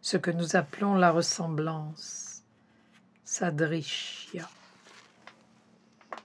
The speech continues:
et d'autres choses merveilleuses pour laquelle le langage n'a pas encore de mots.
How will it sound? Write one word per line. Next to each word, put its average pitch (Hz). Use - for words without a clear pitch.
et 170
d'autres 185
choses 180
merveilleuses 170
pour 165
laquelle 185
le 180
langage 175
n'a 170
pas 165
encore 156
de 143
mots. 147